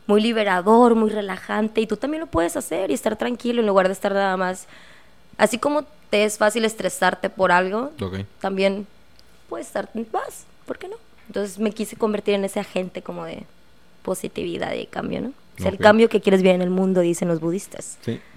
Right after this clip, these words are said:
Speaker 2: Tienes esta, esta onda de positividad un poquito inclinada, si bien no al feminismo.
Speaker 1: No, sí soy ácida y soy cabrona, pero eso sí, no me gusta
Speaker 2: Ajá.
Speaker 1: una mujer dejada y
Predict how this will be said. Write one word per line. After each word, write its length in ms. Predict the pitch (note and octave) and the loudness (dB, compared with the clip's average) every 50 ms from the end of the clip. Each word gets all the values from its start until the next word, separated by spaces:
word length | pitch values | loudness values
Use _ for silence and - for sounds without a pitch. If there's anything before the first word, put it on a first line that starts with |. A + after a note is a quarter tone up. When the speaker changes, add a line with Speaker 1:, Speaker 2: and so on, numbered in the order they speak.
| - | -2
Speaker 2:
Tienes 320 | - D#3+ D#3+ F3+ F#3 F3+ F3 | 0 2 4 4 4 4 2
esta, 560 | F3+ E3+ - - G3 F3+ E3 D3+ C3 A2+ F#2+ | 2 0 0 0 0 2 4 4 2 2 2
esta 280 | B2+ C3 - - D#3+ D3 | 0 -2 2 4 4 6
onda 160 | D3+ D#3 E3 | 6 6 6
de 80 | D#3 C#3+ | 6 6
positividad 680 | - C3 A#2 G#2+ A2 A#2+ A#2+ B2 C3 C3+ C#3 D3 D3 - - - - - | 4 2 0 0 2 4 6 8 8 8 8 6 4 0 -6 -20 -4 0
un 120 | D3+ D#3 | 0 0
poquito 260 | - D#3+ - - - F3 | 0 -2 -6 -4 -2 -2
inclinada, 640 | E3+ D#3 - D#3 D3 C#3+ D3 D3+ D#3 D#3+ E3 E3 - - | -2 0 0 0 2 4 4 6 6 6 6 6 4 0
si 280 | - - - - F#3 F#3 | -6 -8 0 2 4 4
bien 360 | F3+ G3+ B3+ D4 D#4+ F4+ F4 | 6 4 4 4 4 4 4
no 220 | E4 D#4+ D#4+ E4 | 6 6 8 8
al 180 | E4 E4 D#4 C#4 | 8 6 4 0
feminismo. 1300 | - - - A#3 G#3+ G#3 G3+ G3+ G3 G#3 A#3 B3+ C4+ C4+ A#3 F3 E3 D#3+ D#3+ D#3 D#3+ D3+ C#3+ C#3+ F#3+ | 0 4 6 6 8 8 6 6 6 8 10 10 12 10 10 8 2 -4 -2 2 4 4 4 4 2
Speaker 1:
No, 420 | A#3+ B3+ C4+ C4+ C4 A#3+ G#3+ F#3+ F#3 | 0 0 0 2 2 2 4 4 2
sí 140 | - - A#3+ | 2 0 -2
soy 240 | - - G#3 D4+ C4+ | 0 0 2 4 4
ácida 480 | G3+ F3 - - F#3 F3+ F3+ E3+ E3 | 4 4 4 2 2 4 4 6 4
y 40 | E3 | 4
soy 160 | E3 - F3 | 2 0 -4
cabrona, 580 | F3 - G#3 G#3+ G3+ F#3+ F3+ F3 F3 E3 D#3 - - | -2 -2 0 2 4 4 4 4 4 0 -4 -4 -6
pero 520 | - F3 E3+ E3+ E3+ D#3+ D#3 D#3 D#3+ D#3 - - - - - - - - - - - - - - | -6 -6 -4 -2 0 0 0 0 -2 -6 -10 -18 -20 -20 -20 -20 -20 -20 -20 -20 -20 -20 -8 -4
eso 240 | - F#3+ - C4 B3+ | -2 0 0 0 0
sí, 260 | - - A3+ G3+ F#3 | 2 4 4 4 4
no 100 | F3 F3 | 4 4
me 100 | F#3+ G3+ | 4 4
gusta 840 | G3+ G3 F#3+ G#3+ A3+ A3 G#3+ A3 A3 G#3+ G3+ G3 F3+ E3+ D#3+ D#3 | 4 2 2 2 4 6 6 6 6 6 6 4 4 2 0 0
Speaker 2:
Ajá. 80 | D#3 D3+ | -2 -2
Speaker 1:
una 160 | E3 F3 F#3 | 2 2 2
mujer 460 | G3 F#3+ F#3 - - F3 E3 E3+ F3+ E3+ | 4 2 0 -2 0 0 0 0 0 -2
dejada 600 | F3+ E3+ - - D#3+ D3 D#3+ D#3+ E3 E3 E3 E3 | -2 -2 0 0 0 2 2 4 4 4 4 2
y 440 | E3 E3 D#3+ D#3 D#3 D3+ D#3 D#3 | 0 0 -2 -2 -4 -6 -6 -10